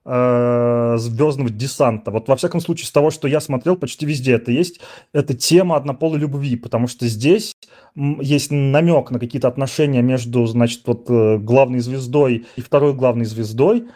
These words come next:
да. А, в "Основном инстинкте", ну, в общем-то, вы все все помните, я думаю. Я вот давно посмотрел фильм, который называется "Четвертый мужчина". Я его сегодня осознанно упоминал, потому что этот фильм снят был в Голландии в восемьдесят каком-то там году, на голландском языке, и он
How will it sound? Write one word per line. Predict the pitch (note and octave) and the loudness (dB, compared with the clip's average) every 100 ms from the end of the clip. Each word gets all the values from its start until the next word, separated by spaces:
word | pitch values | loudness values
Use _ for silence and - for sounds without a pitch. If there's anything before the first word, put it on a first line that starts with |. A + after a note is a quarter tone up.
| _ _ - | _ _ -4
да. | A#2+ D#3+ F#3+ _ _ B2+ | 2 2 2 _ _ -4
А, | B2 A#2 A2+ G#2+ | 0 2 0 -2
в | A#2 | -6
"Основном | - D#3+ F3+ F3 | -4 0 0 0
инстинкте", | E3+ - D#3+ - - A2+ A2 | -2 -4 -4 -4 -4 -2 0
ну, | C#3+ A#2 | 0 0
в | |
общем-то, | A2 B2+ B2+ A#2+ | 0 -2 -6 -2
вы | A#2 | -2
все | - A2 | -4 -8
все | A#2 | -8
помните, | A2 E3+ A3 A3+ A3 - F#3+ | -2 2 4 2 -2 -4 -4
я | |
думаю. | E3 F#3 F3 E3 D#3 - - - | -2 -2 0 0 -4 -12 -16 -2
Я | C3+ | 2
вот | D#3+ D#3+ | 2 2
давно | F3+ E3+ B2+ | 0 0 -4
посмотрел | - B2+ D3 C3 | -6 -4 -2 -2
фильм, | - E3+ C3 | -2 -4 -4
который | A#2+ C3+ | -6 -4
называется | B2 C3+ D3 C#3+ | -2 0 0 -2
"Четвертый | - - D3 C3+ C#3+ | -10 -2 0 0 0
мужчина". | C#3 A3+ G#3+ | 0 2 2
Я | D3 | 2
его | C3+ | 0
сегодня | C3 C3+ B2+ B2 | -2 0 2 2
осознанно | - E3+ C3 B2+ | 2 0 0 -4
упоминал, | B2+ B2 D#3 G3 | -2 2 2 2
потому | - A#2+ B2 | -2 -4 -4
что | B2+ | -4
этот | A#2+ C3 | -6 -6
фильм | - F3+ C#3 - - - | 0 2 2 -4 -14 -14
снят | - D3+ D3+ | -2 2 2
был | C3+ B2 | 4 2
в | |
Голландии | B2 C#3+ D#3+ C#3+ A#2 A#2 | 4 4 4 0 -2 -2
в | A2 | 0
восемьдесят | C#3+ C#3+ B2+ - | 0 0 -4 -6
каком-то | A#2 D#3 C3+ - | -4 -2 -2 0
там | B2 A#2 | 0 4
году, | A#2 D#3+ A#3 A#3 - | 4 4 2 0 -10
на | C3+ C#3 | -4 0
голландском | C3 D3 C#3 - C#3 | 2 2 2 -2 -2
языке, | B2 C3+ D#3+ G#3 | -2 -2 0 0
и | - D3 | 0 2
он | C#3+ E3 | 4 4